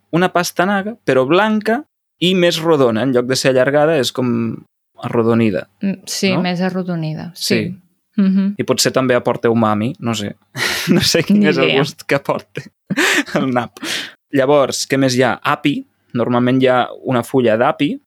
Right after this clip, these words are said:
Speaker 2: Ah, uf. Això dona molt gust, eh?
Speaker 1: Sí,
Speaker 2: Si
Speaker 1: això
Speaker 2: fas
Speaker 1: dona
Speaker 2: servir
Speaker 1: molt
Speaker 2: api.
Speaker 1: gust.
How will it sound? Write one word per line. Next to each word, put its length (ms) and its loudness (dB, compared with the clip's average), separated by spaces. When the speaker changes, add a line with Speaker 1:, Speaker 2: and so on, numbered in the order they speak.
Speaker 2:
Ah, 680 -2
uf. 320 -10
Això 200 0
dona 260 2
molt 280 4
gust, 360 2
eh? 220 -2
Speaker 1:
Sí, 420 2
Speaker 2:
Si 120 -6
Speaker 1:
això 160 -2
Speaker 2:
fas 80 2
Speaker 1:
dona 140 2
Speaker 2:
servir 100 2
Speaker 1:
molt 100 2
Speaker 2:
api. 80 0
Speaker 1:
gust. 340 0